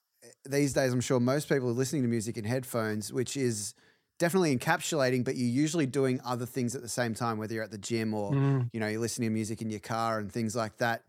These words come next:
Speaker 1: Like you said, you, you know, you, you would sit down, you would open the case, you would put it in the C D player, you would, you know, look through the booklet, and it would be,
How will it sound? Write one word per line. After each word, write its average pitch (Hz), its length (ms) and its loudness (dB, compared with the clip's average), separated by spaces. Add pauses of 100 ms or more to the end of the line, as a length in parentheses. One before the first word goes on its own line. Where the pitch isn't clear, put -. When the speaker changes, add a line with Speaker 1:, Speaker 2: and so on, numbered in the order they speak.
(280)
Speaker 1:
Like 135 200 2
you 131 80 0
said, 120 280 2
you, 120 220 0
you 123 120 -2
know, 113 220 2 (380)
you, 127 380 6 (300)
you 135 120 4
would 135 140 4
sit 190 340 2
down, 143 280 4
you 123 80 4
would 120 160 0 (220)
open 175 360 6
the 147 140 6
case, 127 540 0
you 123 80 0
would 120 220 -2
put 175 180 4
it 165 60 2
in 160 180 4
the 143 80 4
C 127 220 2
D 120 180 4
player, 113 460 2 (300)
you 127 200 2
would, 127 300 2
you 151 120 2
know, 139 160 2 (220)
look 180 320 6
through 165 220 4
the 156 100 6
booklet, 131 580 2
and 131 220 0 (100)
it 156 140 -4
would 139 240 2
be, 147 460 2